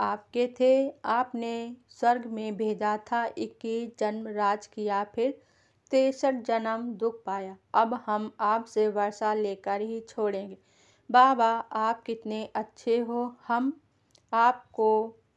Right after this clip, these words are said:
आधा कल्प भूल गए थे। बाबा कहते, "यह तो अनाथ बना बनाया ड्रामा है।"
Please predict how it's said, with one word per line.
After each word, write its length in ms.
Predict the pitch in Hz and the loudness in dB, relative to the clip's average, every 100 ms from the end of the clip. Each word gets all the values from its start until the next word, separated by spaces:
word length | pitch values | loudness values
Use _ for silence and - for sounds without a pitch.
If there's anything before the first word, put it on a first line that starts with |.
| _ _ | _ _
आधा 440 | 226 220 202 240 240 | 2 2 2 0 2
कल्प 360 | 240 208 214 | 2 0 -2
भूल 460 | 220 196 214 208 220 | -10 -4 0 2 2
गए 320 | 208 202 196 196 - | 0 0 0 -4 -6
थे। 320 | 190 185 _ _ _ _ _ _ _ | -6 -6 _ _ _ _ _ _ _
बाबा 400 | 220 220 214 262 | 2 2 4 2
कहते, 440 | 269 226 220 220 220 | 2 -4 -2 0 0
"यह 280 | 220 233 | 2 2
तो 240 | 254 233 220 | 2 0 2
अनाथ 400 | 220 208 208 208 | 2 0 -2 -2
बना 480 | 202 196 202 214 214 | -4 -6 -2 0 0
बनाया 640 | 214 202 196 196 202 247 | -2 -4 -4 -4 -6 -8
ड्रामा 520 | 240 196 196 190 196 | -14 -6 -6 -4 -8
है।" 320 | 196 208 196 | -8 -10 -12